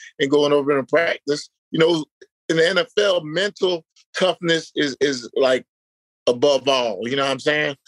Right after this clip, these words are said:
You could be, have all the physical tools, but if you don't have it mentally, it's, it's gonna be a waste of time.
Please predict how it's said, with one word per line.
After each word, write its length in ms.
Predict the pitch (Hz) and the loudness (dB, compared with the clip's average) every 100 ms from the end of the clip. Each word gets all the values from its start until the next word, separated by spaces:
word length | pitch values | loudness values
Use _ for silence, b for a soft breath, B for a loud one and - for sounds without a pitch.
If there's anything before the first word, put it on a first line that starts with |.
| B B _ - | B B _ -6
You 120 | 165 | -2
could 160 | 208 | -2
be, 240 | 156 165 160 | 0 0 2
have 240 | 156 156 | 2 2
all 160 | 156 165 | 2 2
the 100 | - | -2
physical 380 | 185 165 151 131 | -4 -4 -6 -4
tools, 240 | 180 165 | -2 0
but 140 | 135 127 | 2 0
if 80 | 110 | 2
you 180 | 143 | 0
don't 200 | 160 180 | 2 0
have 180 | 165 160 | 0 0
it 80 | 139 | -2
mentally, 640 | 135 165 175 - 135 131 _ _ _ _ _ | 0 -2 -4 -6 -6 -6 _ _ _ _ _
it's, 260 | - 139 - | -2 -2 -2
it's 180 | 151 - | -4 -2
gonna 220 | - 147 | 0 2
be 80 | 143 | 2
a 80 | 143 | 2
waste 260 | 151 147 | 2 0
of 80 | 120 | -4
time. 260 | 127 - | -4 -4